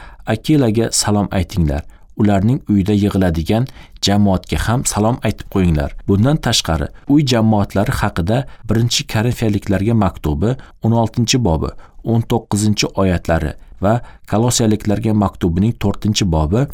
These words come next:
o'n beshinchi oyatlarida ham batafsil bayon etilgan. Bir necha tomonlardan uy guruhida asoslangan jamoatlar O'rta Osiyadagilar uchun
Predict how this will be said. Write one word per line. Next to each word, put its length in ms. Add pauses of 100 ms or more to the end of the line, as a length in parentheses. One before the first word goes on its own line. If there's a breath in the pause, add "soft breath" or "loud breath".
(180)
o'n 220
beshinchi 380 (120)
oyatlarida 580
ham 180 (320 loud breath)
batafsil 640
bayon 400
etilgan. 460 (460)
Bir 180
necha 200 (100)
tomonlardan 680 (300 loud breath)
uy 240
guruhida 380 (140)
asoslangan 640
jamoatlar 640 (380 loud breath)
O'rta 280
Osiyadagilar 800 (120)
uchun 200